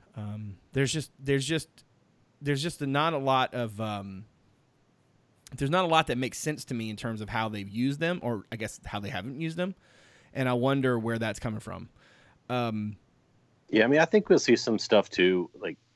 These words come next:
Speaker 2: I mean, when they go back and watch the Notre Dame film, when, when they went five wide and left, you know, five offensive linemen getting abused, and then Perkins taking the abuse <laughs> at, at the end of the play, I think you'll see,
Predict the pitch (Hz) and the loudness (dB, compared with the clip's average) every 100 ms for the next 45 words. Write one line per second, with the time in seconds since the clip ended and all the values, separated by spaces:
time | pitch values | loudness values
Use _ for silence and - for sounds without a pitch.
0 | _ - _ 117 104 104 123 117 98 90 | _ -20 _ -2 2 6 8 8 8 8
1 | 82 82 80 78 78 78 73 76 78 67 | 4 0 -2 -2 -4 -4 -2 -2 -4 -4
2 | 78 73 73 73 82 78 78 76 76 - | -6 -4 -4 -4 0 2 4 2 -2 2
3 | 80 73 69 73 73 73 71 71 - _ | 4 4 4 4 4 2 -2 -4 -6 _
4 | _ _ _ _ _ - 64 - 90 78 | _ _ _ _ _ -6 -6 -2 4 4
5 | 76 76 82 73 73 76 76 73 69 - | 4 2 2 -6 -2 -2 -2 -4 -4 -6
6 | 76 71 _ _ _ - _ _ _ _ | -10 -12 _ _ _ -20 _ _ _ _
7 | - 87 76 98 98 82 85 - 80 80 | -4 -2 4 6 8 6 2 2 2 2
8 | 78 - 87 78 76 - - 78 - 78 | 2 4 4 2 -6 -8 -2 -2 -2 -10
9 | 71 _ _ - 78 78 80 - - 98 | -10 _ _ -6 -4 2 4 4 4 4
10 | - 87 90 104 85 - - 147 - - | 2 6 8 8 6 4 -2 -2 -8 -20
11 | - - - 98 95 113 110 98 - 98 | -20 -14 2 4 6 4 4 0 4 4
12 | 90 | 2